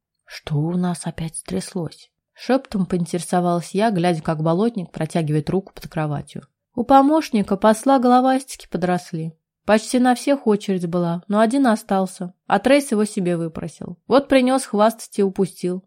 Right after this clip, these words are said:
поделилась новостями Кира. А он так хвастался, что и у него настоящая жабка будет. Последние реплики Киры слышалось неприоткрытое злорадство. Что же такого успел наговорить Трейс, что его теперь так грубо опускают?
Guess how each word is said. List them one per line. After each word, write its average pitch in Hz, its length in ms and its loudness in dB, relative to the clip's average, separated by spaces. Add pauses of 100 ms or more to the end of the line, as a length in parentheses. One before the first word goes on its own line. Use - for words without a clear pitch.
поделилась 240 540 0
новостями 185 560 -4
Кира. 156 460 -12 (260)
А 214 120 -2
он 254 180 2
так 269 240 2
хвастался, 254 720 -2
что - 180 -4
и 240 40 6
у 254 120 4
него 254 260 2
настоящая 220 640 -2
жабка 175 400 -4
будет. 170 440 -10 (120)
Последние 269 520 4
реплики 269 420 2
Киры 285 240 0
слышалось 226 480 0
неприоткрытое 214 640 -2
злорадство. 196 720 -2 (260)
Что - 240 -2
же 240 80 -4
такого 240 380 2
успел 196 320 0
наговорить 180 480 0
Трейс, 226 320 -2
что - 220 -8
его 160 160 -2
теперь 190 240 -8
так 165 180 -6
грубо 185 280 -6
опускают? 151 720 -10